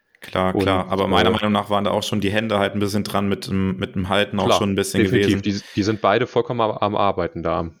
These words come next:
Speaker 2: Ge-,
Speaker 1: Genau.
Speaker 2: als Gegner.
Speaker 1: Und, ähm, ich sag mal so, wenn eine Flagge gekommen wäre, hätten wir uns wahrscheinlich auch nicht beschweren dürfen. Ähm,
Speaker 2: Mhm.
Speaker 1: im Nachhinein hätte man wahrscheinlich gesagt, ja,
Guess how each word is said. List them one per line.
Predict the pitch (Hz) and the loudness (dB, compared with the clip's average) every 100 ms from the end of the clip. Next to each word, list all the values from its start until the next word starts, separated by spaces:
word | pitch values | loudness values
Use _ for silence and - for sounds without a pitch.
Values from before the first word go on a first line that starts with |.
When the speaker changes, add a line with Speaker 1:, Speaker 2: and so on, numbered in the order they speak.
| _ - | _ -12
Speaker 2:
Ge-, | - 95 | -2 -2
Speaker 1:
Genau. | - 90 90 | 0 0 0
Speaker 2:
als | 87 | 0
Gegner. | 90 - 85 - _ _ _ _ _ - - - - _ | -4 -6 -8 -12 _ _ _ _ _ -20 -20 -20 -20 _
Speaker 1:
Und, | - 98 98 98 | -2 0 0 -2
ähm, | - 98 98 | -2 0 0
ich | |
sag | 101 113 | 0 0
mal | 113 | 2
so, | 113 123 | 2 2
wenn | 107 | 2
eine | 104 | 0
Flagge | 107 110 110 - - | 0 -2 -2 -6 -4
gekommen | 101 - 113 127 | -4 -2 -2 0
wäre, | 117 110 | 0 0
hätten | 113 117 | 0 0
wir | |
uns | 104 104 | 0 -2
wahrscheinlich | 98 104 104 | -2 0 0
auch | 101 | -2
nicht | 110 107 | -2 -4
beschweren | - - 98 120 | -6 -2 -2 0
dürfen. | 131 135 135 147 - _ _ _ _ _ _ _ _ _ - | 0 -2 -4 -8 -8 _ _ _ _ _ _ _ _ _ -4
Ähm, | 95 95 98 98 98 | 0 0 0 0 0
Speaker 2:
Mhm. | 98 98 104 - _ 95 | -2 -2 -2 -6 _ -2
Speaker 1:
im | |
Nachhinein | 98 110 107 | -2 0 -2
hätte | 104 110 | -2 0
man | 107 | 0
wahrscheinlich | 98 101 101 | 0 0 -2
gesagt, | - 98 95 | -2 -2 0
ja, | 95 101 107 - | 0 0 0 -6